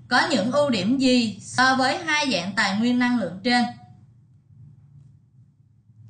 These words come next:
Đây là những tài nguyên dạng sử dụng mãi mãi,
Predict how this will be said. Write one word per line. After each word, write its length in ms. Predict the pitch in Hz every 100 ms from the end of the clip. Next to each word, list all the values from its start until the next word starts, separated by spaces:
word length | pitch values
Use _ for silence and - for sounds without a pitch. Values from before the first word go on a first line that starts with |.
| - - _ _ _ -
Đây 280 | 285 311 302
là 240 | 240 202
những 240 | 196 254
tài 300 | 269 233 214
nguyên 280 | 240 285 277
dạng 260 | 220 175 190
sử 260 | - 180
dụng 340 | 208 233 170 196
mãi 200 | 180 180
mãi, 360 | 240 160 196